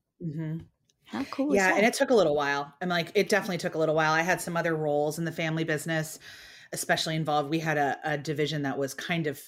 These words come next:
Speaker 1: that was legitimately failing, and we had to get it to a point where we could sell it. And a big part of my job was flying to another state, spending weeks and months of my life in that other state,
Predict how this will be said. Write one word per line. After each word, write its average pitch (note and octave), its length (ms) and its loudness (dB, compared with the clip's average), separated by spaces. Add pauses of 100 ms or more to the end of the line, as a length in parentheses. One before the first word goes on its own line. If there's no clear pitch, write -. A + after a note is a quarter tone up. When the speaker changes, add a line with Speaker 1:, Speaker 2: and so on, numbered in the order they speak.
(120)
Speaker 1:
that E3+ 140 2
was D#3+ 120 0
legitimately F#3 500 4
failing, A#2+ 440 -6 (480)
and F3+ 160 2
we F3+ 140 6
had F3+ 240 2
to E3+ 60 0
get E3 120 2
it D#3+ 100 2
to E3 100 2
a D3+ 40 2
point D3 300 -4
where C#3+ 80 -2
we C#3+ 100 0
could C#3 240 -8 (140)
sell B2 380 -6
it. A2 100 -2 (500)
And D#3+ 80 -4
a D3 60 -2
big E3+ 340 0
part D#3 220 2
of C#3+ 120 -2
my C#3 140 0
job B2+ 380 -2 (100)
was C3+ 460 -4
flying E3+ 500 2
to F3 160 -4
another D3+ 260 0
state, C#3 520 -2 (560)
spending D#3+ 720 0
weeks F#3 640 -2
and D#3+ 180 -2
months E3+ 340 0
of D3 100 -4
my D3 140 0
life C#3 360 0
in D#3+ 120 -4
that C#3+ 180 -4
other C#3+ 200 -6
state, C3+ 480 -6